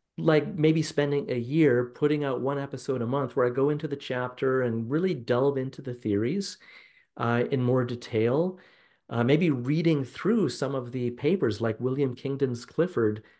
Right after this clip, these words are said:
William Kingdon Clifford's original speech and paper on, uh, the ethics of belief. I think,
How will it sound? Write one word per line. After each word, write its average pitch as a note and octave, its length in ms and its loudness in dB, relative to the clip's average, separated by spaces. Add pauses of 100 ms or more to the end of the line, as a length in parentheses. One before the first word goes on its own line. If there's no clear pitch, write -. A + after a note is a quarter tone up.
(160)
William F#3 320 6
Kingdon D#3 360 -2
Clifford's C3+ 560 -2 (720)
original C3+ 760 4 (340)
speech - 640 -4
and A2 120 -6
paper C3 580 -2
on, A#2+ 380 2 (360)
uh, B2 140 2
the B2+ 160 4
ethics A#2+ 320 -2
of A#2 160 -8
belief. C#3+ 460 -2
I A#2 100 -4
think, C#3 320 0